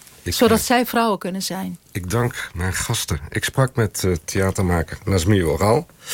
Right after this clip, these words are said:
Speaker 1: met filmjournalist Gabi Keizer en filosoof Remco van Broekhoven. We zijn er weer over een maand op maandag achtentwintig mei. En tot die tijd is er onze website brainwash punt N L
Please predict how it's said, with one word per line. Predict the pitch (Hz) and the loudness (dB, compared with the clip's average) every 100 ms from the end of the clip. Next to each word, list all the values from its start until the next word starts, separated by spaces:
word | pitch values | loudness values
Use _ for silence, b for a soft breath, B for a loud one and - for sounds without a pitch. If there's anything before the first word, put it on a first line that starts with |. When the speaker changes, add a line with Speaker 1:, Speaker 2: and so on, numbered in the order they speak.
| B B B | B B B
Speaker 1:
met | 151 | 0
filmjournalist | - 170 151 123 101 82 73 | 2 0 4 4 4 0 -2
Gabi | - 101 76 | 0 0 0
Keizer | - 90 85 80 | 2 2 2 2
en | 117 90 | 0 0
filosoof | - - 127 120 139 120 - | 0 0 2 4 4 4 0
Remco | - 85 110 98 98 85 | -4 2 2 2 -2 -2
van | - 80 | 0 -2
Broekhoven. | 76 87 - 73 - - - B B B | 0 0 2 0 0 -6 -6 B B B
We | 120 | 4
zijn | 151 170 | 4 4
er | 147 | 4
weer | 147 120 | 2 2
over | 95 107 | -2 0
een | 87 | 0
maand | 82 78 - - | 2 0 -4 -6
op | 98 - | -6 0
maandag | 90 85 82 80 - | 2 2 2 0 -4
achtentwintig | - 82 92 - 80 - | -6 -2 -2 0 -2 2
mei. | 131 110 87 - B B B B | 4 4 2 -4 B B B B
En | - | 2
tot | - | 2
die | 185 | 2
tijd | 196 175 151 | 2 2 2
is | 143 | -2
er | 135 | 0
onze | 131 120 | 0 2
website | 151 - 95 69 - | 0 0 -2 -2 -4
brainwash | 78 90 92 82 85 | -6 0 0 2 0
punt | - 82 71 80 | -2 -4 -4 0
N | 85 | 2
L | 107 | 2